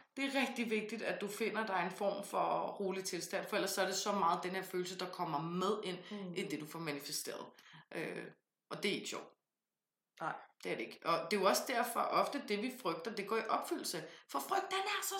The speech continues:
Speaker 1: stærk en følelse at manifestere med. Så se-, og vi kan, vi kan ikke styre vores hjerner hundrede procent. Det er
Speaker 2: Mm.
Speaker 1: simpelthen umuligt, og vores følelser og alt det her.
Speaker 2: Men så vent med at manifestere, så du er i et roligt sted.
Speaker 1: Ja.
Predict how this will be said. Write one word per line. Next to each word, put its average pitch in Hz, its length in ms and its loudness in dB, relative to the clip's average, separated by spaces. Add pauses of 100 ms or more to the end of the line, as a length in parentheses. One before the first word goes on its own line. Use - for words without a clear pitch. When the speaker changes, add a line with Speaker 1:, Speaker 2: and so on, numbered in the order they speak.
Speaker 1:
stærk - 340 0 (240)
en 294 220 2
følelse 302 420 0
at 254 60 -2
manifestere 247 680 0
med. 302 100 2 (400)
Så 262 140 -2
se-, - 220 2
og 220 240 4
vi 240 60 4
kan, 233 200 -2 (340)
vi 226 160 -6
kan 262 220 2 (200)
ikke 214 220 -2
styre 196 300 -4
vores 185 220 0
hjerner 156 260 2
hundrede 175 280 -4
procent. 160 280 -4
Det 170 60 -6
er 175 40 -4
Speaker 2:
Mm. 185 40 -4
Speaker 1:
simpelthen 233 380 0
umuligt, 190 420 0
og - 140 -2
vores 180 240 0
følelser 175 360 -2
og - 120 -6
alt 147 180 -6
det 170 80 -8
her. 147 80 -4 (380)
Speaker 2:
Men 190 120 -2
så 196 120 -2
vent 185 300 -2
med 190 80 0
at 190 80 -2
manifestere, 180 720 -6
så 185 140 -8
du 185 140 -8
er 180 200 0
i 190 160 -6
et 185 100 -10
roligt 185 320 -4
sted. 208 340 -6
Speaker 1:
Ja. 139 220 -6